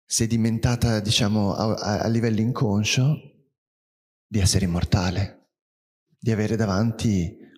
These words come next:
una vita infinita, eterna, di essere invincibile, e quindi di avere tutto il diritto e il dovere di preoccuparmi, di occuparmi, di essere indaffarato, di lavorare a testa bassa.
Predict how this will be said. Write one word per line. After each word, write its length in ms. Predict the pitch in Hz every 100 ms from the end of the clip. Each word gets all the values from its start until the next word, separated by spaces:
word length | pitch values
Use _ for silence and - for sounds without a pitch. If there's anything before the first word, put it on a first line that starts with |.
| -
una 200 | 113 101
vita 760 | 107 104 98 92 87 117 - _ _
infinita, 680 | - 117 - 101 127 - 98 - _ _ _ _
eterna, 720 | - - 110 101 90 90 98 - _ _ _
di 160 | - 127
essere 320 | 113 - 110
invincibile, 1040 | 104 104 101 - 117 101 90 104 110 - - _ - - - - - - - _ _ _ _ _
e 120 | 131
quindi 540 | - 135 143 147 165
di 100 | 139
avere 220 | 113 110 110
tutto 240 | 139 -
il 80 | 113
diritto 400 | 113 117 135 127
e 20 |
il 80 | 110
dovere 420 | 107 104 131 196
di 140 | -
preoccuparmi, 800 | - 202 - 110 180 208 220 147
di 80 | 110
occuparmi, 880 | 117 - 117 92 101 107 101 104 98
di 80 | 117
essere 320 | 113 - 104
indaffarato, 800 | 104 104 - 101 90 98 104 104
di 100 | 107
lavorare 840 | 104 104 101 87 104 101 92 95 - - _ _ _ _ _ - _ -
a 100 | 123
testa 300 | 123 120 123
bassa. 760 | 110 98 110 - - 104 104